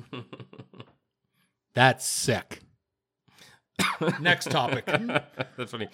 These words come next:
Speaker 2: I'm gonna get in trouble if I keep going
Speaker 1: Oh,
Speaker 2: with this.
Speaker 1: that's funny. I, that's, that's still funny when that,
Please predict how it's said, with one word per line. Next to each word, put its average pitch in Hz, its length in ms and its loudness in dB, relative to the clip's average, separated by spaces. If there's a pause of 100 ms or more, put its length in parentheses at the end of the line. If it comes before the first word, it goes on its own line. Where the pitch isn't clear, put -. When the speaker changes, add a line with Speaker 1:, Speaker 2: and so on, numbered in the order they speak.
(120)
Speaker 2:
I'm 180 100 6
gonna 170 160 6
get 131 140 6
in 117 80 -4
trouble 120 320 4
if 104 80 -6
I 110 80 -2
keep 113 200 -6
going 117 120 0
Speaker 1:
Oh, 110 200 2
Speaker 2:
with 107 100 2
this. 120 140 4
Speaker 1:
that's 107 140 -2
funny. - 60 -10 (180)
I, 120 80 8
that's, 127 200 6
that's 135 200 2
still 147 200 0
funny 117 320 2
when 101 240 0
that, 95 360 -2